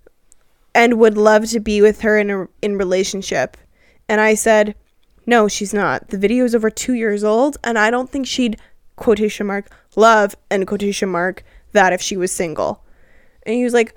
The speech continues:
laughing, crying emoji for, like, three, <laughs> three of them. And he was like, "So she like to not be single, dot, dot, dot, same, dot, dot, dot." And then I didn't say anything 'cause I was like, "You're a fucking idiot. That's not what I meant at all." <clears throat> And he messaged me again.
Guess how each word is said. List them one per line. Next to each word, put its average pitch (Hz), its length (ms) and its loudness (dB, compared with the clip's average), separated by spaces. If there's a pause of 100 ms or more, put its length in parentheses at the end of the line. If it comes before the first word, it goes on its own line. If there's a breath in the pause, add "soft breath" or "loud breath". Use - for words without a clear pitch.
laughing, 208 760 -2
crying 190 360 -2
emoji 202 340 -2
for, 196 100 -8
like, 185 160 -4
three, 190 200 -6
<laughs> - 320 -8
three 190 140 -2
of 196 60 -6
them. 226 160 0
And 240 40 -2
he 233 60 -2
was 220 100 -4
like, 208 140 -6
"So - 200 -2
she 240 300 -2
like 233 260 4
to 214 220 -4 (180)
not 208 400 0
be 208 140 -6
single, 196 640 -4
dot, 196 160 0
dot, 180 140 0
dot, 185 280 0
same, 208 400 0
dot, 190 180 2
dot, 190 160 0
dot." 180 300 0 (600 loud breath)
And 233 80 2
then 226 100 6
I 220 60 6
didn't 262 180 2
say 240 160 4
anything 196 300 2
'cause 202 100 -8
I 202 40 -12
was 202 40 -8
like, 208 160 -4
"You're 220 100 2
a 247 40 -2
fucking 214 380 -4
idiot. 175 340 -2
That's - 120 -10
not 190 140 -2
what 175 80 -4
I 170 60 -4
meant 175 180 -4
at - 80 -8
all." 170 320 -2 (460 soft breath)
<clears throat> - 400 -20
And 285 400 0
he 220 60 2
messaged 240 340 -2
me 233 120 2
again. 202 560 -4